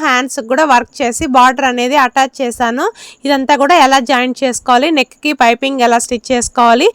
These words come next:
అంతా కూడా చాలా క్లియర్గా ఎక్స్‌ప్లెయిన్ చేస్తాను. వీడియో అయితే స్కిప్ చేయకుండా చూసేయండి. ఫస్ట్ హ్యాండ్స్ ఎలా కుట్టుకోవాలో చూద్దామండి. హ్యాండ్స్ అయితే నేను ఇక్కడ మనకి షోల్డర్ పఫ్ వస్తుంది కదా, ఆ పఫ్ హ్యాండ్స్కి అయితే కట్ చేశాను.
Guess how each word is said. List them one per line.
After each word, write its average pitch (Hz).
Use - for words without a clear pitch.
అంతా 320
కూడా 302
చాలా 269
క్లియర్గా 285
ఎక్స్‌ప్లెయిన్ 285
చేస్తాను. 277
వీడియో 285
అయితే 285
స్కిప్ -
చేయకుండా 254
చూసేయండి. 247
ఫస్ట్ -
హ్యాండ్స్ 330
ఎలా 277
కుట్టుకోవాలో 269
చూద్దామండి. 233
హ్యాండ్స్ 320
అయితే 277
నేను 285
ఇక్కడ 311
మనకి 285
షోల్డర్ 294
పఫ్ 262
వస్తుంది 240
కదా, 254
ఆ -
పఫ్ 277
హ్యాండ్స్కి 269
అయితే 285
కట్ 277
చేశాను. 240